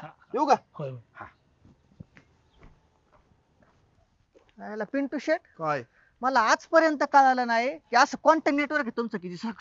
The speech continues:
Speaker 3: सगळ्या खबरा आधीच देतो तुम्हाला.
Speaker 2: हा.
Speaker 3: आ, मला कोणतं नेटवर्क आहे ते सांगा, मी आता त्याचं सिम घेतो, म्हणजे मला पण कळत जाईन खबरा.
Speaker 2: अरे तुषार, ते नेटवर्क नाही रे,
Speaker 3: मग?
Speaker 2: हे नेटवर्क दुसरं आहे. आता तू माझा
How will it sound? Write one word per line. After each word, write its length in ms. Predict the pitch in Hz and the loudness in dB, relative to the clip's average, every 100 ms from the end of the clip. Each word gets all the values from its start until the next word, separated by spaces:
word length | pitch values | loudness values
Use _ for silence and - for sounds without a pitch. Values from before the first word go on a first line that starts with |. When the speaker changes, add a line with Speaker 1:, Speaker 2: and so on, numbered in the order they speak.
| - | -2
Speaker 3:
सगळ्या 300 | 269 302 320 | 4 6 6
खबरा 260 | 262 233 247 | 6 4 6
आधीच 320 | 240 247 254 | 4 2 -2
देतो 220 | 202 220 | -2 -4
तुम्हाला. 380 | 190 226 208 151 | -4 -2 -2 -4
Speaker 2:
हा. 360 | 139 _ 156 127 _ _ - | -10 _ -4 -4 _ _ -10
Speaker 3:
आ, 80 | 131 _ - | -10 _ -16
मला 160 | 139 196 | -4 -2
कोणतं 340 | 233 247 220 | 4 4 4
नेटवर्क 300 | 196 202 220 | 2 2 0
आहे 80 | 175 | -2
ते 80 | 175 | -6
सांगा, 420 | 208 190 196 233 - _ | 0 0 2 -2 -2 _
मी 100 | 175 | -2
आता 280 | 202 240 269 | 0 2 0
त्याचं 240 | 262 240 | -4 -4
सिम 280 | 247 277 262 | -4 -4 0
घेतो, 420 | 254 185 185 233 _ _ _ - | 0 0 -4 -6 _ _ _ -8
म्हणजे 280 | 165 185 214 - | -2 0 -2 0
मला 180 | 208 233 | 4 4
पण 180 | 233 | 4
कळत 220 | 208 214 185 | 0 0 0
जाईन 220 | 190 185 | -2 -4
खबरा. 240 | 147 135 120 _ _ _ | -8 -10 -16 _ _ _
Speaker 2:
अरे 180 | 135 165 | -4 -4
तुषार, 580 | 185 220 220 208 214 220 | -4 0 4 8 8 6
ते 320 | - - 311 | 2 0 2
नेटवर्क 480 | 330 320 277 269 240 | 4 2 6 6 8
नाही 180 | 226 180 | 6 6
रे, 340 | 240 214 143 - | 6 6 2 -4
Speaker 3:
मग? 180 | 190 262 240 | -10 -4 2
Speaker 2:
हे 80 | 220 | 4
नेटवर्क 420 | 269 269 285 233 | 4 4 0 2
दुसरं 380 | 277 - 294 320 | 0 2 6 8
आहे. 280 | 240 143 131 _ _ _ - - | 8 4 -4 _ _ _ -20 -20
आता 320 | 131 147 139 - _ _ - | -10 -6 -6 -8 _ _ 0
तू 100 | 156 | 2
माझा 360 | 160 147 147 | 6 6 6